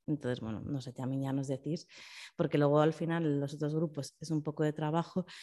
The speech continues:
pero están funcionando muy bien porque todo el mundo va a prepararse una parte de... Bueno,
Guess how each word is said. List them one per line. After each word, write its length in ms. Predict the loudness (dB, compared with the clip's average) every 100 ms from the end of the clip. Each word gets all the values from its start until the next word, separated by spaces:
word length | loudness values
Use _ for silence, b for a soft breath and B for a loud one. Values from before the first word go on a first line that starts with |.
| B 0
pero 160 | 0
están 260 | 2 0 0
funcionando 480 | 0 2 2 4 4
muy 200 | 4 4
bien 200 | 2 0
porque 260 | -4 -4
todo 140 | -2 0
el 80 |
mundo 240 | 2 2 0
va 80 | -4
a 80 |
prepararse 500 | -6 -4 -2 -4 -4
una 400 | -2 0 0 0 -4 -8
parte 320 | -8 -4 -2
de... 560 | 0 0 2 0 0 b b b b b b
Bueno, 380 | -6 -4 -4